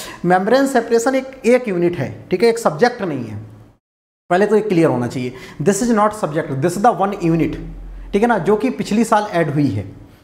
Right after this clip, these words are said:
ठीक है। तो इसको इतना ज़्यादा highlight नहीं करना है कि मैं, sir, अ, membrane separation, membrane separation, ठीक है। हाँ, ठीक है, membrane separation है, लेकिन ये एक unit है, ठीक है ना। दो number देकर जाएगा आपको, स-, नौ सौ number नहीं देकर जाएगा, ठीक है,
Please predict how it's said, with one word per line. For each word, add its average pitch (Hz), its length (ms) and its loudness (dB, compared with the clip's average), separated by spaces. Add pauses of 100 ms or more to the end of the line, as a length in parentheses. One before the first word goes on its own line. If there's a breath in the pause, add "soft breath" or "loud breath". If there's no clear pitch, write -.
(180 soft breath)
ठीक 233 120 2
है। 226 80 4 (340 loud breath)
तो 214 220 0
इसको 240 320 2
इतना 240 240 2
ज़्यादा 240 500 2
highlight 202 400 2
नहीं 233 180 4
करना 202 260 2
है 208 80 2
कि 214 140 -2
मैं, 202 260 2
sir, 208 200 2
अ, 165 260 -4
membrane 185 400 2
separation, 196 400 0
membrane 185 340 2
separation, 147 480 -2 (260 loud breath)
ठीक 233 100 0
है। 240 80 4
हाँ, 208 340 0
ठीक 254 220 2
है, 226 220 0
membrane 180 300 2
separation 208 500 0
है, - 140 -4 (320 loud breath)
लेकिन 180 220 2
ये 262 80 4
एक 226 380 2
unit 202 300 2
है, 117 300 -6
ठीक 175 100 0
है 233 60 2
ना। 240 120 2
दो 180 220 4
number 233 260 2
देकर 208 260 0
जाएगा 196 300 2
आपको, 240 240 0
स-, - 420 -10
नौ 170 260 4
सौ 226 120 0
number 214 260 4
नहीं 190 140 2
देकर 147 240 2
जाएगा, 113 320 -2 (280 loud breath)
ठीक 220 120 4
है, 226 120 0